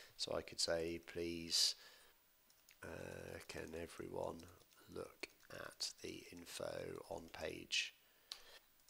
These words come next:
three?" Or again, I could decide, "Actually, I don't want to do this via text. I want to just turn this into a quick meet now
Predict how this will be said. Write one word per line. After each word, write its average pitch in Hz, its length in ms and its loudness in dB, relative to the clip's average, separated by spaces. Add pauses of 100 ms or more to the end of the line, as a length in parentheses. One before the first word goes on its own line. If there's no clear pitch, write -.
(460)
three?" 107 480 6 (800)
Or 90 360 8
again, 98 340 6
I 87 120 8
could - 160 -2
decide, 90 300 12
"Actually, 95 260 8
I 87 40 4
don't 92 120 2
want 85 180 -4
to 92 80 0
do 90 40 2
this 85 180 2
via 80 240 4
text. - 440 4
I 90 60 4
want 85 200 0
to - 120 -2
just - 180 4
turn 85 200 2
this 85 160 6
into 85 220 0
a 80 40 -2
quick - 340 0 (280)
meet 95 300 0
now 85 320 0